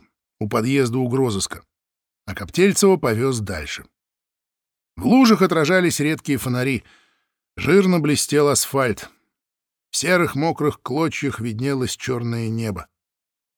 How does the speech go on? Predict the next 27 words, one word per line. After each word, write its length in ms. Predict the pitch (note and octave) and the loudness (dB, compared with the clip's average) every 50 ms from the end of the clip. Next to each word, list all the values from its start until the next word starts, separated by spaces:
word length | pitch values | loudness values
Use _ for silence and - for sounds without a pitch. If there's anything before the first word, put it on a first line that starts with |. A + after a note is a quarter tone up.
| _ _ _ _ _ | _ _ _ _ _
Промозглый 540 | - G#2 A2+ D3+ F#3 F#3+ D3 C#3 D3+ D#3+ D#3 | -8 -4 0 2 4 4 4 2 2 2 4
ветер 340 | D#3+ F3 F3+ C#3 D3 D3 A#2+ | 4 4 2 2 2 0 -2
тут 280 | - - D#3+ D#3 C#3 | -2 -4 -4 -4 -2
же 120 | A#2+ C#3 B2 | -2 -4 -4
пробрал 440 | - B2+ B2+ A#2+ A#2 B2 B2+ A#2+ A#2+ | -2 -4 -4 -4 -2 -2 -2 -2 -2
насквозь. 680 | A#2+ A#2 - - - A#2 A2+ G#2+ G2 F#2 - - - _ _ _ _ _ _ _ _ _ _ _ _ _ _ _ _ _ _ _ _ _ _ _ | -2 -4 -4 -6 -6 -6 -6 -6 -4 -4 -6 -10 -12 _ _ _ _ _ _ _ _ _ _ _ _ _ _ _ _ _ _ _ _ _ _ _
"Ну, 180 | - C#4+ E4 F4 | 4 4 6 6
до 140 | D#4+ D4 A#3+ | 6 6 6
завтра", — 380 | F#3+ G#3 G3+ - G#3+ A3 F#3+ - _ _ _ | 6 4 4 4 2 -2 -2 -4 _ _ _
бросил 320 | - B2+ D3 C#3+ - D3 B2+ | 0 2 2 2 2 0 0
Крачкин 460 | A2 D3 F3 F#3+ - - - G3 F#3 | 2 2 2 2 2 0 0 -2 -2
и, 160 | - - G3+ | 0 2 2
не 100 | G#3 G3 | 4 4
оборачиваясь, 640 | F3+ D3 D3 C#3+ D#3+ F3 - - G3 F#3+ F#3+ G3 - | 4 2 2 2 2 2 2 2 2 2 2 2 0
словно 420 | - - B2 B2+ C3 B2+ C3+ C#3 | -2 -2 -2 0 0 0 0 0
убегая 540 | C#3+ - C#3+ B2+ C#3+ C#3 C3+ D#3+ E3 D3 C3+ | -2 -2 -2 -2 0 0 0 0 0 0 0
от 80 | A2 G2+ | 0 -2
возможных 480 | A2 A#2 A2+ B2+ C3+ B2 A2+ A#2+ G#2 | -2 -2 -2 -2 -2 -2 -2 -2 -2
вопросов 440 | G#2+ A#2+ G#2+ - B2+ A2+ - B2 A2+ | -4 -4 -4 -4 -4 -4 -4 -4 -4
Зайцева, 600 | G2+ A#2+ E3+ F3+ F3+ - - F3 F3 F3 D#3+ - _ _ - | 0 2 2 2 2 0 0 0 0 0 0 -2 _ _ -6
ринулся 540 | - A#2+ E3 G3 G3 F#3+ F#3+ - - - D#3+ | -2 0 2 2 2 2 2 0 0 -2 -2
вверх 420 | C3 A2 G#2+ A2+ C3 C3+ - - | -2 -2 -2 -2 -2 -2 -4 -6
по 100 | - A#2 | -4 -4
лестнице. 540 | G#2+ G2+ F#2+ F2 - - E2+ - - - - _ _ _ _ _ _ _ _ _ _ _ _ _ _ _ _ _ _ _ _ _ - | -2 -2 -4 -4 -8 -10 -10 -8 -10 -10 -10 _ _ _ _ _ _ _ _ _ _ _ _ _ _ _ _ _ _ _ _ _ -10
Зайцева 580 | D#2+ E2+ G2 B2+ D#3 E3 - - G3+ G3 G3+ | -6 -2 0 2 2 2 2 2 2 4 4
это 240 | G3 G3 F#3 - G3 | 4 4 4 2 2
задело. 640 | F3+ F#3 A3 G3+ C#3 A2+ G#2 F#2 F2 E2 D#2 - | 4 4 4 4 2 0 -4 -4 -6 -8 -10 -12